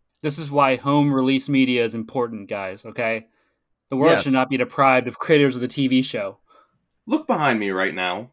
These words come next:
Speaker 3: Listeners can't see it, but yes,
Speaker 1: <laughs>
Speaker 3: exactly.
Speaker 2: V H S tapes.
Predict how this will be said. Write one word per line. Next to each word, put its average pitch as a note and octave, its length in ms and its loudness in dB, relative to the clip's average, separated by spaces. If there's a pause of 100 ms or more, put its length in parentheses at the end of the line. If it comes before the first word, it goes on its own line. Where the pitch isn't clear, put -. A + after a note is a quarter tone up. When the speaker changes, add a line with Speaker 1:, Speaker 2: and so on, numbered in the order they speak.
(120)
Speaker 3:
Listeners C3+ 440 -6
can't G2 280 -10
see F2+ 220 -8
it, - 180 -8
but B2 200 -6
yes, D#3 300 2
Speaker 1:
<laughs> - 0 -
Speaker 3:
exactly. A2+ 760 -4 (480)
Speaker 2:
V E4 300 0
H - 100 -2
S C#4+ 220 2
tapes. - 540 -4